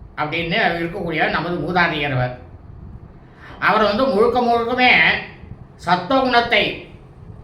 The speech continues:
அதாவது குணங்கள் வந்து முக்குணங்கள் உண்டு,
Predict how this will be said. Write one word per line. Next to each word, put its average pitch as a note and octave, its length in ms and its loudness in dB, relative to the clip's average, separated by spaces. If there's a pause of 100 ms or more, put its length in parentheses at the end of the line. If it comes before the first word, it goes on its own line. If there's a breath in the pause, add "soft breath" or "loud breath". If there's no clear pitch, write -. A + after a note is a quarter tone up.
(380)
அதாவது E3+ 400 0
குணங்கள் G3+ 380 -2
வந்து F3 180 -2
முக்குணங்கள் F3+ 640 -2
உண்டு, D3+ 220 -2